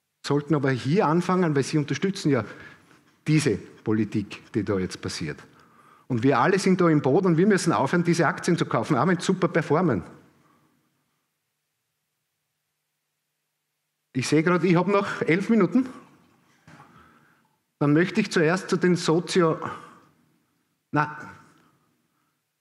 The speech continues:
zu den soziografischen Dingen kommen. Das Geldsystem, wie wir es jetzt haben, hilft dem Politiker,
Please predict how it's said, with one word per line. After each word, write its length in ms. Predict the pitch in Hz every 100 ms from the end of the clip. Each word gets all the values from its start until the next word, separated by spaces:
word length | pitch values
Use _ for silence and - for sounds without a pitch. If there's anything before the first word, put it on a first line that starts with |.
| _ _ -
zu 100 | 127
den 180 | 147
soziografischen 960 | 131 151 147 151 - 107 135 151 151 135
Dingen 300 | 139 131 120
kommen. 380 | 110 117 104 85 - - _ _ _ _ _ _ _ _ _ _ _ _ _ _ _ _ _ _ _ _ _ _ _ _ _ _ _ _ _ _ _ _ -
Das 160 | 135 -
Geldsystem, 680 | 160 208 220 208 214 208
wie 120 | 175 147
wir 120 | 151
es 80 | 147
jetzt 240 | 139 -
haben, 240 | 143 226 - - - - _ _ _ _ _ _ _ _ _ _ _ _ _ _ _ _ - - _ _ _ _ _ _ _ _ _ _ _ _ _ -
hilft 300 | 202 226 -
dem 100 | 180
Politiker, 640 | 151 160 170 180 190 226